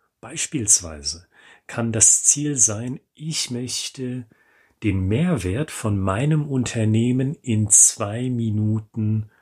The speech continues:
präsentieren. Der typische Elevator Pitch. Oder die Story kann den Sinn haben,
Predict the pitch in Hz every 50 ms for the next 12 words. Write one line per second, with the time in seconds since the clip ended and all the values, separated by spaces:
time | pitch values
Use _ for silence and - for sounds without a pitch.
0 | _ _ _ - - - 107 98 92 101 101 98 95 - - 101 90 78 78 87
1 | - _ _ _ _ _ _ _ _ _ - - - 98 - - - 160 165 160
2 | - 156 - - - 135 131 127 123 110 - _ _ _ _ _ _ - 113 107
3 | 110 110 95 95 87 87 85 - 90 85 - - - 107 107 - - - - -
4 | _ _ _ _ _ _ _ _ _ _ _ _ _ _ _ _ _ _ _ _
5 | _ _ _ - - 147 202 208 240 175 113 98 104 143 180 208 214 - _ _
6 | _ - 127 123 - - - - - - 120 113 127 143 143 143 139 - - -
7 | - 131 120 123 113 120 117 117 107 - - 120 135 151 147 - - 127 120 117
8 | 120 120 120 123 120